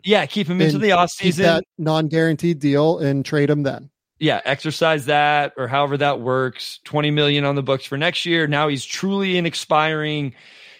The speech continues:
Speaker 1: and, and make that happen. So I wouldn't go le-, like, I want at least one real asset, like a real first round pick or a real young prospect or someone that fits the timeline. If I don't,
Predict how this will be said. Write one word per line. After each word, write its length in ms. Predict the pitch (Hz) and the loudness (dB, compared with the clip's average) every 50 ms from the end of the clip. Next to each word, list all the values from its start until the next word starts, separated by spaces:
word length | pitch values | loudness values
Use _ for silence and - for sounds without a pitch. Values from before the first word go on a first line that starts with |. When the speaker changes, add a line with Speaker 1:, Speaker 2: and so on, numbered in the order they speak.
| _ _ _ - | _ _ _ -2
Speaker 1:
and, 200 | 147 147 - - | -2 -2 -2 -2
and 260 | 143 147 147 143 143 | -2 -2 0 0 0
make 220 | 143 147 143 - - | 0 -2 -2 -2 -2
that 240 | 139 135 131 110 | -2 -2 -2 -2
happen. 500 | 113 127 117 113 - 113 113 110 113 110 - _ _ _ _ _ | -4 -4 -4 -4 -4 -4 -4 -4 -6 -8 -12 _ _ _ _ _
So 500 | - - - 147 151 143 139 123 - _ _ _ _ _ _ _ _ _ _ _ _ _ _ _ _ _ _ _ _ _ _ _ _ _ | -12 -6 -2 0 2 2 2 0 -4 _ _ _ _ _ _ _ _ _ _ _ _ _ _ _ _ _ _ _ _ _ _ _ _ _
I 100 | - 180 | 0 0
wouldn't 300 | 196 190 220 233 233 214 | 2 2 2 2 0 0
go 180 | 175 208 202 175 | 2 2 2 2
le-, 240 | 147 123 147 151 - | 2 0 -2 -2 -2
like, 160 | - 165 165 | -2 -2 -2
I 120 | - 175 208 | 0 0 2
want 240 | 214 220 208 190 175 | 2 2 2 0 0
at 120 | - - | -4 -6
least 360 | 151 151 185 185 165 - - | -6 -4 -2 -2 -4 -4 -8
one 400 | 131 127 123 139 165 160 156 151 | -10 -6 -2 0 2 2 2 0
real 340 | 139 131 143 147 139 131 120 | 0 2 2 4 4 2 2
asset, 520 | 117 120 110 95 - - - - - - _ _ - | 0 -2 -4 -4 -6 -8 -8 -8 -10 -12 _ _ -4
like 180 | 143 143 - | -2 -2 0
a 80 | 156 147 | 0 0
real 380 | 131 117 131 151 170 175 165 151 | 0 0 2 4 6 6 6 4
first 300 | - 170 160 147 - - | 2 0 -2 0 0 0
round 200 | 151 147 135 - | 0 0 0 0
pick 320 | 143 143 139 135 131 - | 0 0 0 0 -2 -2
or 240 | - 147 139 135 131 | -2 0 2 2 2
a 40 | 127 | 0
real 280 | 127 131 147 156 156 156 | 0 2 2 4 4 4
young 300 | 139 147 143 147 143 123 | 4 2 0 0 0 -2
prospect 800 | - - 135 131 131 - - - 143 135 135 131 123 - _ - | 0 2 2 2 2 0 -2 -2 -2 -2 0 -2 -4 -6 _ -4
or 260 | 143 131 123 120 104 - - - _ - | -2 -2 -2 -4 -6 -10 -18 -20 _ -12
someone 380 | - - 165 156 151 147 147 | -4 -2 0 2 2 2 2
that 140 | 139 131 - | 0 -2 -2
fits 240 | - 147 139 - - | -2 -2 -2 0 -2
the 100 | 143 135 | -4 -4
timeline. 680 | - 139 131 135 131 123 123 120 120 117 117 117 110 - _ _ _ _ _ _ _ _ _ | -2 -2 -2 -2 -2 -2 -4 -4 -4 -4 -4 -6 -8 -10 _ _ _ _ _ _ _ _ _
If 140 | - 151 165 | -4 0 0
I 100 | 175 170 | 0 0
don't, 340 | 151 165 180 202 - - - | 2 2 2 2 2 -2 -8